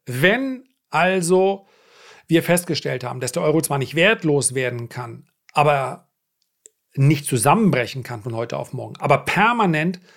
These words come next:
und teilweise sehr, sehr schnell an Wert verliert, wie kann ich mich denn schützen?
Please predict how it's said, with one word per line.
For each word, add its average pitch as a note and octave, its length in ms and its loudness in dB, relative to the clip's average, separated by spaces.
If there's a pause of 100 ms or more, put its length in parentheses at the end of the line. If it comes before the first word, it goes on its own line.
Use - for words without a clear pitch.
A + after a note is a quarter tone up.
(120)
und C#3 160 2
teilweise D3 400 2
sehr, D3+ 180 2
sehr E3+ 140 2
schnell E3 160 -4
an C3+ 220 -4
Wert F3+ 200 2
verliert, B2+ 360 -6
wie F#3+ 120 2
kann G3 160 4
ich E3 80 4
mich D#3+ 140 4
denn A#2+ 220 -4
schützen? - 560 0